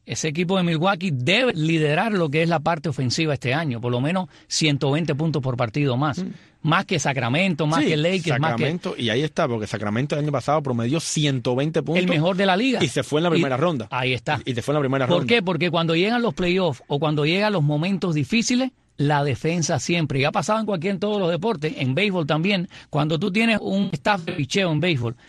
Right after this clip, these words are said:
Speaker 1: que te viene por ahí, así sea un bateador que te bateó sesenta jonrones en la temporada regular,
Speaker 2: Sí, lo
Speaker 1: se poncha cinco veces.
Speaker 2: Sí, pero lo que estamos de acuerdo también es que cero cero no se puede ganar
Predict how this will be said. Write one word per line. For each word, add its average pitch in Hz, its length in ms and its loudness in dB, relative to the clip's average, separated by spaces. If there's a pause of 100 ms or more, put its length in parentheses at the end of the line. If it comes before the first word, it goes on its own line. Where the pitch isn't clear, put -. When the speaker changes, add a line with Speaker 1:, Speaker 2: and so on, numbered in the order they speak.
Speaker 1:
que 160 160 2
te 156 120 4
viene 202 240 4
por 190 200 2
ahí, 247 280 2 (200)
así 151 320 2
sea 214 180 2
un 220 80 2
bateador 185 480 2
que 196 100 -2
te 175 120 0
bateó 175 440 2
sesenta 202 480 0
jonrones 175 360 0
en 208 40 -2
la 185 60 0
temporada 170 460 0
regular, 196 420 0
Speaker 2:
Sí, 170 140 0
lo 107 180 -6 (180)
Speaker 1:
se 170 200 0
poncha 190 320 2
cinco 165 300 2
veces. 139 260 -2
Speaker 2:
Sí, - 160 -2
pero 139 180 0
lo 120 240 0
que 120 120 -6
estamos 139 420 -2 (280)
de 131 120 -2
acuerdo 139 240 2
también 151 220 0
es 151 100 -2
que 135 160 0
cero 123 260 0
cero 139 260 0
no 139 140 0
se 117 140 -6
puede 127 240 0
ganar 131 400 -2